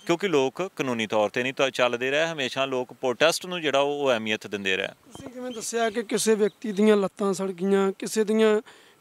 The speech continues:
Speaker 2: ਭੇਡਾਂ ਸੜ ਗਈਆਂ, ਉਸ ਇਲਾਕੇ ਦੇ ਹੋਰ ਵੀ ਲੋਕ ਹੋਣਗੇ ਜਿਨ੍ਹਾਂ ਨੂੰ ਕੋਈ ਮੁਸ਼ਕਲਾਂ ਆਈਆਂ ਹੋਣਗੀਆਂ,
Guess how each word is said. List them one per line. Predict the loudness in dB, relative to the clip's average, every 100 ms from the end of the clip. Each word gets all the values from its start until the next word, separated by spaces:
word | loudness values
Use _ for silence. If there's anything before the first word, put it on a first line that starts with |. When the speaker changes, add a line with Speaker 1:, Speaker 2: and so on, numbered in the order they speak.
| 0
Speaker 2:
ਭੇਡਾਂ | 2 2 0
ਸੜ | -2 -2
ਗਈਆਂ, | 2 2
ਉਸ | 4 4 4
ਇਲਾਕੇ | 4 2 0 -4
ਦੇ | -2
ਹੋਰ | -2 0 0
ਵੀ | 2
ਲੋਕ | 2 2 2
ਹੋਣਗੇ | -2 2 2 2 0 -4 -12 -20 -4
ਜਿਨ੍ਹਾਂ | 2 4
ਨੂੰ | 4
ਕੋਈ | 2
ਮੁਸ਼ਕਲਾਂ | 0 -2 0 0 2
ਆਈਆਂ | 2 4 4
ਹੋਣਗੀਆਂ, | 2 0 0 -2